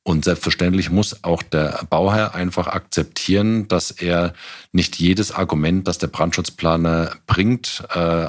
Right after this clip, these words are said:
einfach mit irgendeinem fadenscheinigen Argument dann versucht zu entkräften, wie: „Haben wir noch nie gemacht, ist viel zu teuer, das schränkt mich nur in meine Nutzung ein.“ Also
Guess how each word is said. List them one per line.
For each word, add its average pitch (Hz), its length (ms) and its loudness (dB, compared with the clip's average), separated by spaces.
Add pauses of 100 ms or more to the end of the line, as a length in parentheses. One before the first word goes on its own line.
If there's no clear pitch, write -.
einfach 90 420 0
mit - 400 -2
irgendeinem 85 1080 2
fadenscheinigen 85 800 0
Argument 80 580 0
dann 78 160 0
versucht - 540 -4
zu - 260 -4
entkräften, 101 800 0
wie: 87 280 2 (480)
„Haben 80 140 0
wir 80 80 2
noch 107 80 0
nie 117 120 4
gemacht, 104 520 0
ist - 180 -10
viel 110 220 2
zu 98 140 -4
teuer, 90 640 0 (380)
das - 180 -4
schränkt 87 320 -2
mich 78 160 -6
nur 85 100 0
in 78 60 0
meine 76 240 2
Nutzung 104 360 2
ein.“ 87 440 0
Also 82 260 -2